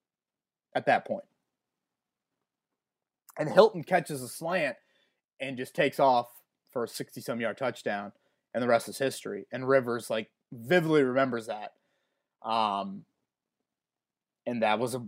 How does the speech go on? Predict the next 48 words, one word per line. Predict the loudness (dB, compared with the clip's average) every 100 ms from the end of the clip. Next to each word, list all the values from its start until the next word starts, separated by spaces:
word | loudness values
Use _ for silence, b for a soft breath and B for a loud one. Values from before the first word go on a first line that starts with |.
| -6
that | -2 0
was | 0
a |
reason, | 4 4 4 -2 -4
like, | -4
in | -4
the | 0
back | -2
of | -2
his | -4
mind, | -4 -4
he's | -6
like, | -10
"I'm | -6 -4
gonna | -2
go | 2 2
there | 2
and | 0
still | -2 -4
have | -2
a | -4
number | -4 -4
one | -4 -4
wideout." | -6 -6 -10 -18 _ _ _ _ _ _ _ _ _ _ _ _ _ _ _ 0
And | 2
I | 2
think | 2
back | 4 4
to | 2
the | -2
Andrew | 0 0
Luck | 2 0
conversation, | 0 -8 -8 -8 -10 -10 -14 -8
so | 2 4
much | 4 2
with | -2 -8
Hilton | -8 -8
kind | -8 -8
of | -4
jogs | -4 -4
my | -6
memory. | -8 -6 -8
This | -8 -8
probably | -6 -4
goes | -4 -8
to | -6
show | -2
you | 0 0